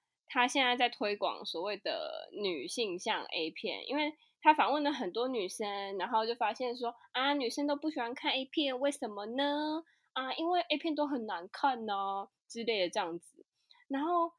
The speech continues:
他们，反正他意思就是说，现在的 A 片就是太多抽插动作，然后，呃，不符合女生的胃口。然后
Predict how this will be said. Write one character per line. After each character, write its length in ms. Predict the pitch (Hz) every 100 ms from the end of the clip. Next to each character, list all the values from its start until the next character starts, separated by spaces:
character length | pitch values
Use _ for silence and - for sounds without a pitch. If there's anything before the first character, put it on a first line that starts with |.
| -
他 140 | 330
们， 180 | 330 285 - -
反 120 | 247
正 80 | 311
他 160 | 302
意 100 | 294
思 140 | 285 214
就 120 | 254
是 140 | 262
说， 640 | 277 - 196 190 180 185 - _ _ _
现 140 | - 311
在 100 | 277
的 80 | -
A 260 | 226 220
片 480 | - - 214 123 - _ _ _ _ _ -
就 80 | 269
是 100 | 262
太 220 | - 240
多 220 | 208 220
抽 240 | - 202
插 240 | 196 185 190
动 240 | 214 170
作， 240 | 170 175 131
然 100 | 131
后， 380 | - 190 170 - _ -
呃， 120 | 190
不 140 | -
符 180 | 294 -
合 200 | - 165
女 200 | 185 -
生 220 | - 165
的 140 | 160 117
胃 240 | - -
口。 300 | - - - - _ _ _
然 120 | 240 -
后 320 | 392 330